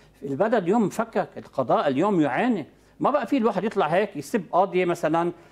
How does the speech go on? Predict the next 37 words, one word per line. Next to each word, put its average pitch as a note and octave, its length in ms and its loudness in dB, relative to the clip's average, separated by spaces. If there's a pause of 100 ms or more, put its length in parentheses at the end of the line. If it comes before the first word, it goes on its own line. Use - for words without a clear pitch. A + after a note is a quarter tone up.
(140)
إذا D3+ 160 0
عنده F3+ 240 0
إشكالية F#3 380 0
مع F#3 200 2
على F3 120 2
الحكم. F3+ 300 -2 (420)
يا C#3 40 -20
أخي، B2 140 -8
ما F3+ 180 2
لك C#4+ 160 2
حق، - 260 0 (120)
يعني A2 160 -8
في G3 220 0
شيء - 160 -2
بالبلد D#3 440 0
ما D#3 80 -2
عاد E3+ 260 -6
مصان. D3 420 -2 (320)
وهيك G3+ 220 0
صار C#4 180 4
بقضاة G3 480 2
ال-، D3+ 640 4
حققوا F3 300 2
بموضوع E3+ 380 2
المرفأ. G#3+ 460 -2 (320)
يعني A#2 240 -6 (240)
اليوم F3+ 420 2
واحد G#3 280 2
بسب F#3+ 360 0
هيدا، F3+ 220 2
واحد F#3 180 2
بسب D#3+ 280 -6
هيدا. D3 240 -2 (360)
في A3 260 2
معايير D#3+ 480 2
يجب E3+ 300 -2
احترامها. F3 540 -2